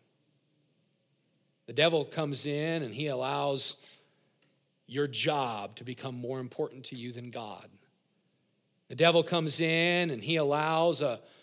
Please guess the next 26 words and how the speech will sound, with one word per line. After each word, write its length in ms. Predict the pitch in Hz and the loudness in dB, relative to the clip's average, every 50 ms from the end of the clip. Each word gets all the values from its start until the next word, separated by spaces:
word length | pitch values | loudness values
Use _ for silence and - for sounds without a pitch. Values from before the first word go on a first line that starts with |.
| _ _ | _ _
friendship 880 | - - - - 196 185 175 160 143 - - - 135 107 87 - - _ _ _ _ _ _ _ _ _ _ _ _ _ | -14 -12 0 2 4 4 4 2 0 -2 -2 -2 -4 -6 -6 -10 -14 _ _ _ _ _ _ _ _ _ _ _ _ _
to 80 | - 135 | -4 -2
interrupt 400 | 135 143 156 147 151 156 151 117 | 0 2 2 4 4 4 2 2
your 160 | 127 135 156 | 0 0 0
fellowship 640 | 143 - - 147 135 135 139 135 - - 147 - - | -2 0 -2 -4 -2 -2 -2 -2 -4 -6 -8 -8 -10
with 160 | 143 - - | -12 -12 -12
God. 380 | - 135 123 113 90 92 - 98 104 _ _ _ _ _ _ _ _ _ _ _ _ _ _ _ _ _ _ _ _ _ _ _ _ _ _ _ _ _ _ _ _ _ | -12 -10 -10 -12 -14 -16 -20 -20 -20 _ _ _ _ _ _ _ _ _ _ _ _ _ _ _ _ _ _ _ _ _ _ _ _ _ _ _ _ _ _ _ _ _
Can 100 | - 160 | 0 2
I 80 | 170 | 2
say 280 | 156 - - 175 185 185 | 2 4 6 6 6 6
that 100 | 160 143 | 4 4
all 200 | - 147 165 165 | 4 6 6 6
of 140 | 156 135 127 | 6 6 4
those 320 | 160 160 160 147 - - | 4 4 4 4 2 0
things, 840 | - - - - 185 175 175 175 175 185 190 196 202 185 - - - - _ _ _ | -2 -2 0 2 4 4 4 2 2 0 -2 -6 -6 -6 -8 -8 -10 -12 _ _ _
oh, 180 | - 196 202 202 | 6 6 6 8
the 100 | 180 180 | 6 4
person 540 | 170 - - 220 247 233 - - 208 175 165 | 2 4 6 6 6 6 4 2 0 0 0
may 100 | 160 160 | 0 0
not 180 | 156 147 131 | 0 -2 -2
be 80 | 139 147 | -2 -4
apostate, 640 | 135 - - - 147 131 123 - - 147 135 139 - | -4 -4 -4 -4 -4 -4 -4 -4 -6 -6 -8 -8 -8
but 100 | 143 131 | -10 -10
those 200 | 143 135 - - | -8 -8 -8 -8
things 360 | - 175 175 185 185 160 117 | -8 -8 -6 -4 -4 -6 -6
are, 320 | 117 95 80 - - - | -8 -10 -14 -16 -18 -20